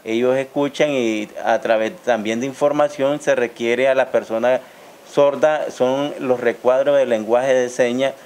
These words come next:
a la hora de transmitirse los mensajes vía, eh, el, el medio de comunicación que es la televisión.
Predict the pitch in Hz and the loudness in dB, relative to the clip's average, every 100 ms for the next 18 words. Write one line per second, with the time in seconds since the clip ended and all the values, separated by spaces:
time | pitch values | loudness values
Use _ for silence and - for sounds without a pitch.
0 | - - 117 113 107 110 120 127 127 127 | -14 -2 2 2 2 2 2 2 0 -2
1 | 117 - 117 117 127 123 113 104 110 120 | -4 -4 -4 -2 -2 -2 -4 -2 -2 -2
2 | 113 113 120 127 113 - - - - - | -4 -2 0 2 0 -8 -20 -18 -18 -6
3 | 131 120 113 110 107 104 98 98 117 107 | 0 2 2 2 0 0 -4 -4 -2 -2
4 | 107 110 120 131 139 135 135 147 135 139 | 0 0 0 -2 -2 -2 0 0 0 -2
5 | - 135 135 131 123 113 104 - 120 110 | -2 0 0 2 0 2 -2 -2 -2 -2